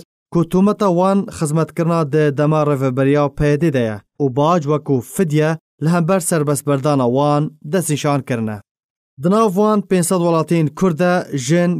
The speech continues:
keç, kal, pîr, ciwan û rewşenbîr, her wiha doktorên zanîngehê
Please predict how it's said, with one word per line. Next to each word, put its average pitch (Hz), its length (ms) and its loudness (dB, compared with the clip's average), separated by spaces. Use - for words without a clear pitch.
keç, 170 360 -2
kal, 160 300 2
pîr, 160 360 2
ciwan 151 360 0
û 147 160 2
rewşenbîr, 139 640 0
her 185 140 0
wiha 190 240 2
doktorên 165 460 0
zanîngehê 147 720 0